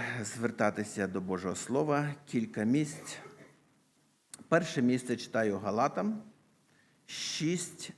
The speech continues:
сім, вісім. <clears throat> «Не обманюйтесь,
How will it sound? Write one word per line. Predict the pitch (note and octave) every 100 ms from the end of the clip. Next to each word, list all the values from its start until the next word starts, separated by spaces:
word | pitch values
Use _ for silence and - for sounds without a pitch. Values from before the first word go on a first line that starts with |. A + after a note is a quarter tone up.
| -
сім, | - - B2 A2+
вісім. | G#2 F2 - C#2 C#2 - - _ _ _ _ _ _ _ _ _ _ _ _ -
<clears throat> | C#3+ - - F#3+ - F#3 B2+ A2 - - _ _ _ _ _ _ _ _ _ _ _ _ _ _ _ _ _ _ _ _ _ _ - - - - - _ _ _ _ _ _ _ _ _ _ _ _ _ _ _ -
«Не | A#2+ D#3 D#3
обманюйтесь, | C#3 B2 C#3 D#3 F3+ G3 G3 A#3 - -